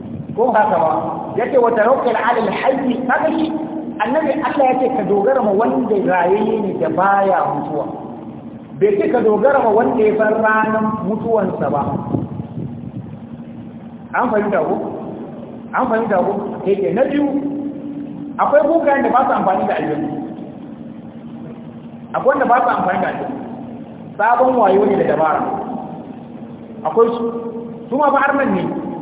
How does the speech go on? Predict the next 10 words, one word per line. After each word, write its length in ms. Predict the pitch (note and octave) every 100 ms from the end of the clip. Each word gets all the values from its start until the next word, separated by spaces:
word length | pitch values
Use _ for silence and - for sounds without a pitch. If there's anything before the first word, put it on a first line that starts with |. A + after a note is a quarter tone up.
| - - - - - - - - - - - - -
Eh, 460 | F3+ G3+ G3 - G3 - - - - - - -
so 100 | B3+
da 120 | C4 -
su 80 |
ma 160 | C#4 C#4+
ta 140 | D4+ C#4+
da 80 | C4
imani 400 | A3 A3+ A3+ G#3+
suke 160 | - F3
yi, 240 | - E3